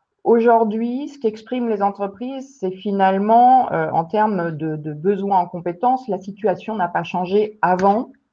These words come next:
covid et maintenant. Euh, c'est-à-dire que leurs besoins sont toujours sur les mêmes fonctions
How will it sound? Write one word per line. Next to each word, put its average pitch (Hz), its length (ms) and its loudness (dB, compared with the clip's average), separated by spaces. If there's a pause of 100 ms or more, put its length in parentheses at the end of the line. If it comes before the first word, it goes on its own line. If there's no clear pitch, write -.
covid 196 480 -2 (100)
et 196 120 -2
maintenant. 175 500 -4 (320)
Euh, 127 120 -4
c'est-à-dire 160 500 -2
que 220 80 0
leurs 170 200 2
besoins 180 480 2
sont 202 220 -4
toujours 202 560 -2
sur 175 160 -6
les 165 100 -2
mêmes 165 220 -2
fonctions 202 560 -4